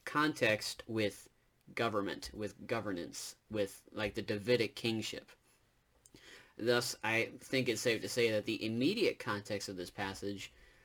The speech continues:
is that Solomon is advising rulers or kings in some way.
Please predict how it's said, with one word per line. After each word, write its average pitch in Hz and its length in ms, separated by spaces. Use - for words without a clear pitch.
is 135 140
that 113 120
Solomon 127 600
is 113 340
advising 117 680
rulers 107 640
or 104 160
kings 107 540
in 117 140
some 107 280
way. 76 280